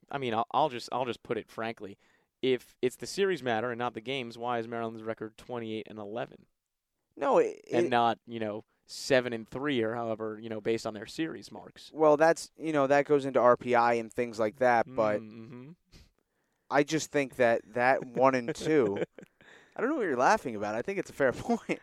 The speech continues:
Speaker 1: I, it, it,
Speaker 2: I,
Speaker 1: it is a fair
Speaker 2: I,
Speaker 1: point.
Speaker 2: I think they did exactly what they were supposed to do at Nebraska. I don't think they get credit for it.
Speaker 1: That's, that's fair. I think they, I think you give credit to a team that goes on the road in a tough environment and takes a conference game.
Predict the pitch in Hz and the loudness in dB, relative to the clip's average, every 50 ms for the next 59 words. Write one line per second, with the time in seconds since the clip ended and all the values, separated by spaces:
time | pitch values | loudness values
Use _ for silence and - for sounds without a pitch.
0 | - - 185 202 202 214 220 202 - - 220 214 214 214 226 240 226 202 180 - | -2 4 4 6 6 6 4 2 4 4 4 8 8 8 8 8 6 2 -2 4
1 | 147 135 120 139 160 170 214 202 185 185 - - 220 220 - 208 190 - 139 165 | 6 6 8 10 10 8 10 8 6 6 6 6 2 4 6 4 4 6 6 6
2 | 160 151 143 120 113 117 139 139 143 - - 151 147 131 127 131 - - 131 127 | 6 6 4 0 2 2 4 4 4 2 0 -2 0 4 4 4 4 4 0 2
3 | 123 127 123 - - - 120 - - - - - 160 160 - - - 143 131 110 | 2 0 -2 -4 -2 -6 -6 -6 -6 -6 2 4 4 4 4 -2 -6 -6 -6 -4
4 | 123 127 131 127 123 120 113 _ _ _ _ _ - 135 131 127 - 117 123 117 | -2 -2 0 0 0 -2 -4 _ _ _ _ _ -4 -4 -4 -4 -4 -6 -8 -8
5 | 98 113 110 110 117 113 - - 101 80 92 104 117 127 135 95 - - 135 123 | -4 -2 -2 -2 -2 -4 -6 -6 -6 -6 -4 -2 -4 -4 -4 -8 -8 -8 -8 -8
6 | 113 - 117 113 107 104 101 - - 101 98 78 - - - 58 55 - - _ | -4 -4 -4 -2 -2 -4 -6 -6 -10 -10 -10 -10 -14 -16 -18 -16 -16 -16 -18 _
7 | _ _ _ _ _ _ _ _ _ _ - 131 135 - - - _ - 120 120 | _ _ _ _ _ _ _ _ _ _ 0 0 0 0 -4 -14 _ -2 -2 -2
8 | - - - 135 117 104 98 _ _ _ _ - 117 120 113 - - 120 117 - | -4 -6 -4 -4 -4 -4 -6 _ _ _ _ -2 0 0 0 0 -4 -8 -6 -4
9 | 120 113 113 113 - - 120 - 131 123 113 120 110 - 123 117 - _ - 120 | -4 -4 -4 -4 -4 -6 -8 -8 -10 -12 -12 -14 -8 -4 -4 -4 -4 _ -6 -4
10 | 113 113 104 _ - 113 110 - - 113 110 107 107 - 113 110 113 113 113 110 | -4 -4 -6 _ -10 -14 -14 -12 -12 -14 -12 -12 -10 -8 -8 -8 -8 -8 -10 -10
11 | 107 107 110 110 110 107 - _ _ _ _ _ _ - 113 110 110 - - 117 | -10 -8 -8 -10 -10 -10 -14 _ _ _ _ _ _ -10 -8 -8 -8 -4 -4 -6
12 | 117 123 113 104 113 110 110 110 110 110 110 104 - - 113 107 104 - - 113 | -6 -6 -10 -8 -6 -6 -4 -6 -8 -10 -12 -14 -14 -14 -14 -14 -14 -10 -8 -8
13 | 110 104 - - - - _ _ _ _ _ - - 110 - - 110 104 - 104 | -8 -8 -12 -18 -20 -20 _ _ _ _ _ -16 -14 -14 -10 -10 -10 -10 -10 -14
14 | 98 - - - 76 71 | -18 -16 -16 -16 -16 -18